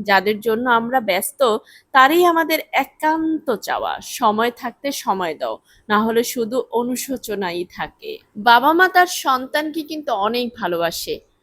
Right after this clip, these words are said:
বাবা মা চিরকাল থাকে না। পৃথিবীতে যতদিন বাবা মা রয়েছেন, এমনভাবে ভালোবাসো যেন তারা তাদের সকল দোয়া তোমাকে করে যায়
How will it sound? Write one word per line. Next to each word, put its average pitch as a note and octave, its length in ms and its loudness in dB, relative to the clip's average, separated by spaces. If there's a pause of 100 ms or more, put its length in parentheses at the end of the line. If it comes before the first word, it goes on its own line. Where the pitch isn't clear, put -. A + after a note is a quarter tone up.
(140)
বাবা F3 280 0
মা G#3+ 160 0
চিরকাল A3+ 560 0 (160)
থাকে F3 320 -6
না। D#3+ 140 -14 (680)
পৃথিবীতে A#3+ 460 -4
যতদিন A3 480 -2
বাবা G3 260 2
মা G#3 160 -2
রয়েছেন, G3 520 -4 (460)
এমনভাবে D#4 560 -2 (120)
ভালোবাসো B3+ 560 -2 (600)
যেন G3 300 -2
তারা F#3+ 400 2 (680)
তাদের F#3+ 300 2
সকল D4 600 -2
দোয়া F#3+ 520 0 (140)
তোমাকে F3 380 -10
করে D3 300 -8
যায় G2 240 -12